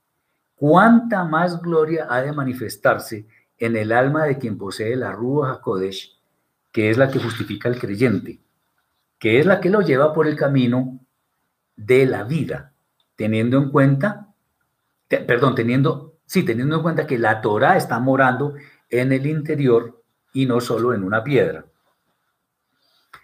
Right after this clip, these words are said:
Eh, sobre esto es bueno poner un ejemplo, y es, digamos, la, la actividad de manejar un carro. Sobre todo un carro de mecánico que tiene barra de cambios y todo eso.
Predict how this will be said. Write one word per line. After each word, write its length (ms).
Eh, 440
sobre 320
esto 260
es 100
bueno 300
poner 280
un 120
ejemplo, 540
y 180
es, 380
digamos, 440
la, 200
la 140
actividad 420
de 80
manejar 400
un 100
carro. 320
Sobre 160
todo 220
un 100
carro 320
de 180
mecánico 560
que 80
tiene 260
barra 260
de 80
cambios 340
y 80
todo 220
eso. 280